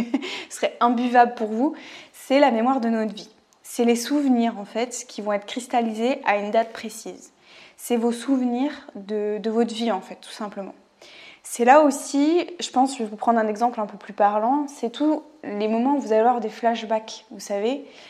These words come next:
quand on va avoir un son, une odeur, euh, quelque chose qui va vous rappeler un moment précis de votre vie. Là, c'est là, en fait, qui va vous re-, remémorer un souvenir. C'est ça, la mémoire épisodique. C'est vraiment ce souvenir,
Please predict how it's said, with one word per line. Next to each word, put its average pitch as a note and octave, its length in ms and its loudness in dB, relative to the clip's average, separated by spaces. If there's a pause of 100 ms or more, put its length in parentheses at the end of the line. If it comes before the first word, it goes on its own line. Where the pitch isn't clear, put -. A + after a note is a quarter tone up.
(120)
quand A#3 240 -2
on A#3 100 0
va A3 200 8
avoir A3+ 380 4
un C4+ 120 2
son, A#3 460 -4
une A3 120 -4
odeur, A3 680 2 (460)
euh, G3 140 2
quelque G#3+ 260 -8
chose B3 260 -4
qui A#3+ 140 -10
va G#3+ 120 2
vous G3+ 200 -6
rappeler A#3+ 680 2
un A3 140 -2
moment A3+ 300 2
précis B3+ 420 -6
de G#3+ 60 -6
votre G#3+ 200 -6
vie. - 260 -20 (480)
Là, A3+ 240 6
c'est B3+ 220 -4
là, G#3 160 -4 (500)
en B3+ 80 -6
fait, A#3+ 400 -4
qui - 140 -4
va G#3+ 80 6
vous G#3 160 -4
re-, A3+ 340 6
remémorer B3 600 4
un C4 100 2
souvenir. A3 440 -8 (100)
C'est - 120 -12
ça, A#3+ 200 0
la G#3+ 100 0
mémoire G#3+ 320 -6
épisodique. G3+ 720 -14 (400)
C'est - 100 -8
vraiment A3 360 2
ce C4 180 -4
souvenir, A3+ 580 -2